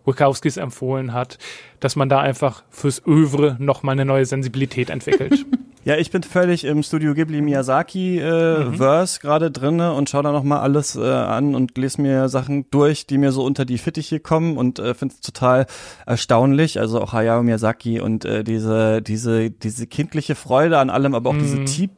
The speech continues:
Speaker 2: tief depressive Haltung, die er so zum Leben hat, die sich auch da so ein bisschen widerspiegelt, ist ganz interessant. Da kann ich zwei Sachen empfehlen. Hayao, erstmal, die haben Heidi gemacht. Das wusste
Speaker 1: Mhm.
Speaker 2: ich wirklich nicht. Ich wusste, dass Heidi eine japanische Produktion ist, aber dass tatsächlich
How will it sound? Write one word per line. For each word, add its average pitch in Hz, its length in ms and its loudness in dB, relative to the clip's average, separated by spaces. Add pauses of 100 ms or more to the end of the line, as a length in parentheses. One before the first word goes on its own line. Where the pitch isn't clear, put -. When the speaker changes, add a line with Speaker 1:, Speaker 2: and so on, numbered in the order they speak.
Speaker 2:
tief 190 300 -4 (140)
depressive 151 720 0
Haltung, 139 340 0
die 123 100 -2
er 127 120 4
so 143 120 0
zum 139 220 -2
Leben 135 320 2
hat, 135 200 0
die 123 80 0
sich 120 180 -4
auch 135 100 0
da 131 140 -4
so 123 100 -4
ein 120 80 0
bisschen 120 320 -2 (300)
widerspiegelt, 131 500 0
ist - 80 -12
ganz 131 180 0
interessant. 135 320 -2
Da 131 40 -2
kann 135 160 -2
ich 139 140 -2
zwei 131 200 2
Sachen 143 240 -2
empfehlen. 147 400 0
Hayao, 135 380 2
erstmal, 175 280 0 (220)
die 151 100 2
haben 160 160 2
Heidi 185 280 0
gemacht. 113 420 -2 (140)
Das 135 200 -4
wusste 147 280 2
Speaker 1:
Mhm. 139 60 0
Speaker 2:
ich - 120 -4
wirklich 180 360 -2
nicht. 160 120 -2
Ich 143 80 -2
wusste, 185 220 -6
dass 151 160 0
Heidi 156 220 0
eine 147 120 2
japanische 147 460 0
Produktion 143 560 -2
ist, 143 180 0 (180)
aber 135 200 2
dass 151 160 -2
tatsächlich 175 580 -2